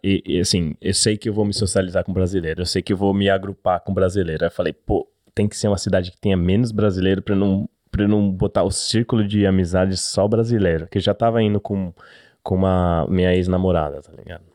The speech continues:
Então eu falei, "Pô, eu vou ficar falando em português o tempo todo, não vou ter oportunidade de falar inglês, é, preciso de-, decidir nesse, nesse quesito aí." Aí escolhi a cidade de Perth, cara, e,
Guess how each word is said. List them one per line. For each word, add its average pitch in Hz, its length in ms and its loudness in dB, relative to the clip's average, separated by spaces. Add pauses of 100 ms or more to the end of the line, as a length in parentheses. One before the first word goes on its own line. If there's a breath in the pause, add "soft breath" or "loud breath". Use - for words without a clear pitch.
(880)
Então 110 320 2
eu 104 60 2
falei, 98 200 0
"Pô, 101 220 2
eu 95 40 2
vou 95 100 0
ficar - 240 -4
falando 98 280 2
em 95 40 0
português 92 440 0
o - 60 -20
tempo 101 240 -2
todo, 151 420 0 (240 soft breath)
não 101 120 2
vou 101 100 2
ter 104 120 -2
oportunidade 98 440 0
de 92 60 -6
falar 95 260 0
inglês, 92 540 0 (420)
é, 82 600 0
preciso 92 560 -2 (540)
de-, 95 180 -4 (280)
decidir 95 400 -2
nesse, 95 420 0
nesse 90 240 -2
quesito 90 460 -2
aí." 82 220 -2 (440 soft breath)
Aí 104 140 2
escolhi 151 640 2
a 98 180 2
cidade 98 420 0
de 98 80 0
Perth, 107 380 -2
cara, 87 260 -2
e, 135 260 0